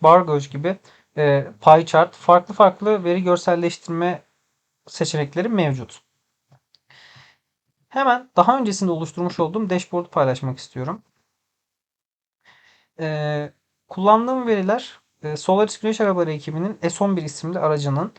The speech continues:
iki bin yirmi iki yılında Belçika'da katıldığı European Solar Challenge yarışından alınmış gerçek veriler. Bu verilerle bir dashboard oluşturdum.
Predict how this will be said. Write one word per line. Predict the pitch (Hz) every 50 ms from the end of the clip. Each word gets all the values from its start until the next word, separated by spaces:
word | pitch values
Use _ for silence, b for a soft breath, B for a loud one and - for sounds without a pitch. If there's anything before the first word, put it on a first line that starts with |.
| _ _ _ _ -
iki | 147 - - 175
bin | 175 190
yirmi | 190 185 185 190 196 196
iki | 196 - - 226
yılında | 214 196 175 160 160 175 208 226 196 156
Belçika'da | 156 165 175 175 - - - 185 170 175
katıldığı | - 160 - - 147 143 143 139 147 175 196
European | 202 180 180 190 185 - 196 190
Solar | 185 - 175 175 175 180
Challenge | - - 180 151 147 147 143 - - - _ -
yarışından | 143 143 139 - - 143 135 135 143 143
alınmış | 139 143 139 143 143 165 220 - -
gerçek | - 170 160 160 - 175 170 - -
veriler. | 117 113 113 147 202 247 - b b b b b b -
Bu | 240 233
verilerle | 226 220 214 214 208 208 208 220
bir | 254 220 196
dashboard | 202 196 196 - 185 175 -
oluşturdum. | 156 135 131 - - - 85 -